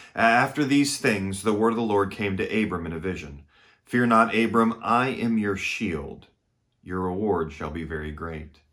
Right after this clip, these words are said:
Abram had just gotten, gotten back from, uh, saving his, his family member Lot from these evil kings,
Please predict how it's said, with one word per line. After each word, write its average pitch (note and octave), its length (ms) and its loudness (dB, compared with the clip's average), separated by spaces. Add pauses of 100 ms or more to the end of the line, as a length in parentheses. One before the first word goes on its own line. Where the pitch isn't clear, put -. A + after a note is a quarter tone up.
(1040)
Abram A#2 300 6
had A2+ 140 2
just A#2 200 -2
gotten, A2+ 460 4
gotten A2 280 4
back A2+ 280 4
from, G#2+ 400 0
uh, F#2 220 -2
saving A#2+ 420 0
his, G#2 380 -2
his G#2 200 -2
family A#2 240 2
member G#2+ 280 4
Lot A#2 400 4
from G#2 180 -2
these F#2+ 160 -2
evil A#2+ 280 0
kings, C3 460 -2